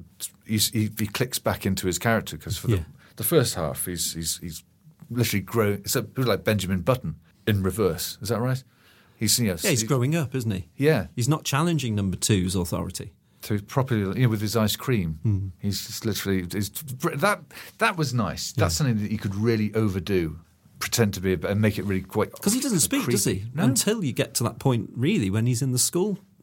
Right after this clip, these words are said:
Speaker 2: off-, in the headmaster's office.
Speaker 1: Mm.
Speaker 2: I quite like the wheelchair as the pram.
Speaker 1: Yeah.
Speaker 2: Or buggy, as they say in America.
Speaker 1: <laughs> Quite like the lawnmower as the, uh, as the bus, or the, he's driving a lawnmower around as well.
Speaker 2: Yeah.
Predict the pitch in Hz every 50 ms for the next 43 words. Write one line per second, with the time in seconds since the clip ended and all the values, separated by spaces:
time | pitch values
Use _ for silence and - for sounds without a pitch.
0 | - - - 104 - - - - 117 107 104 113 110 104 117 120 139 175 196 -
1 | - 185 - - 101 - - 101 98 - - _ _ _ 101 101 98 95 82 -
2 | 151 - 202 185 170 160 131 - 131 131 139 139 131 - 135 113 107 104 107 113
3 | - - 117 110 101 92 85 82 - - _ _ _ _ _ - 120 117 - -
4 | - - - - - - - - 123 110 101 87 - 120 127 110 101 123 117 117
5 | - 120 - 113 98 101 101 95 - 101 95 95 98 95 95 95 92 92 104 98
6 | 101 - - - - - - - - - - - - - 143 127 127 117 110 107
7 | 113 117 123 123 123 117 110 113 104 104 104 104 104 107 104 - - 107 107 107
8 | 104 107 107 107 110 - 110 110 101 123 - 104 104 104 101 - 135 131 131 -
9 | - 107 104 98 98 95 92 - - - - 107 101 - 117 107 101 104 104 98
10 | 107 113 117 113 104 92 90 85 80 78 80 82 82 82 85 98 131 120 120 117
11 | 113 110